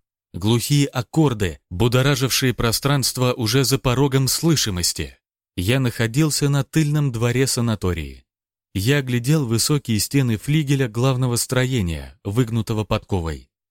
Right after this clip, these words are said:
Все окна были затворены черными ставнями. Санатория глубоко спала. Я миновал ворота с железной решеткой.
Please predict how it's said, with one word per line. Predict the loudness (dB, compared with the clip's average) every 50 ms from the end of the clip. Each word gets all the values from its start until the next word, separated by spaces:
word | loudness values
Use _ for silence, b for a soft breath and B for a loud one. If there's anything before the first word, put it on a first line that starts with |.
| _ _ _ _ _ _
Все | -4 -2 0 0 2
окна | 2 2 0 0 -2 -2 -2 -2
были | 0 0 0 2 2 0
затворены | 0 0 -2 -4 -2 0 0 2 2 2 0 0 -2
черными | -2 -2 0 0 0 0 0 0 0 0
ставнями. | -2 -2 0 -2 -2 -2 -4 -6 -8 -8 -10 -14 -16 _ _ _ _
Санатория | -2 0 2 2 2 2 2 2 2 2 2 4 2 0 0
глубоко | 0 -2 0 0 0 -2 0 -2 -2 -2
спала. | -2 -2 -2 -2 -2 -2 -4 -8 -12 -18 _ _ _ _ _ _ _ _ _ _ _ _
Я | -2 0 0 2
миновал | 2 2 2 0 2 2 0 0 0
ворота | 0 0 0 0 0 0 -2 -2
с | -2
железной | -2 -2 0 2 2 2 2 2 0 0
решеткой. | 0 0 -2 -2 -4 -4 -6 -6 -8 -10 -10 -10 -12